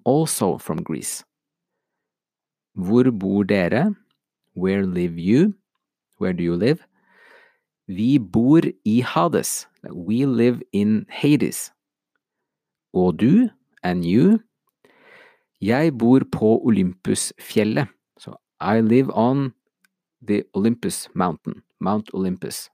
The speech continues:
So fjell is another wo-, new word. Fjell means mountain. And then hyggelig.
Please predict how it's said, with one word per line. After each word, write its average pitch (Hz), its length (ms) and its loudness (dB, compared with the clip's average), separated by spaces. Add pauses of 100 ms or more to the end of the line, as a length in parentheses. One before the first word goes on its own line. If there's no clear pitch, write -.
(280)
So - 120 -16
fjell 165 720 0 (340)
is 98 100 -10
another 110 280 0
wo-, 120 120 -4
new 120 220 4
word. 147 320 2 (100)
Fjell 127 400 0
means 104 400 -4
mountain. - 460 -6 (1300)
And - 80 -4
then 71 180 -2
hyggelig. - 420 -2